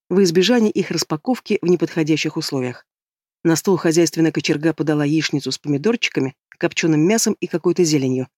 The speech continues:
распаренную до пышности, с тающим на поверхности маслицем кашу из крупы рыжеватого цвета и кружевные румяные блинчики. Последней небольшой стопочкой украсили плоское блюдо,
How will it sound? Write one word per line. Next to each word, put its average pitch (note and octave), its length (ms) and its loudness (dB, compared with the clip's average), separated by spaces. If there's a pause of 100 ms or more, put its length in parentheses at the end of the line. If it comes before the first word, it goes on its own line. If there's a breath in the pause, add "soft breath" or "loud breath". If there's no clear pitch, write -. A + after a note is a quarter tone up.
(220)
распаренную A3 600 0
до F#3+ 120 0
пышности, D#3 640 -2 (300)
с - 140 -6
тающим F#3 440 0
на E3 80 2
поверхности E3 640 0
маслицем F3+ 600 0
кашу D#3 440 -4
из - 160 -4
крупы D#3+ 320 -2
рыжеватого C#3+ 540 -2
цвета G#3 440 -2 (280)
и F3+ 100 -2
кружевные D3+ 480 2
румяные C#3 380 0
блинчики. A#2+ 520 -6 (1160)
Последней E3 420 2
небольшой D#3+ 360 2
стопочкой F3 480 -2
украсили D#3+ 400 0
плоское D3 420 -2
блюдо, F#3+ 340 0